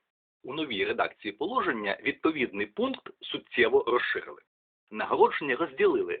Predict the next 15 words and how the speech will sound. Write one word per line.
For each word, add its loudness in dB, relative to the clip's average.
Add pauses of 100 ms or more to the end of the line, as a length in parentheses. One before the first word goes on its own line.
(120)
залежно 2
від -2
того, 0
у -2
який -4
час -2
вони -2
проводяться: -2
воєнний -2
чи -4
мирний. -4 (480)
Так, -2
у -2
воєнний 2
час 2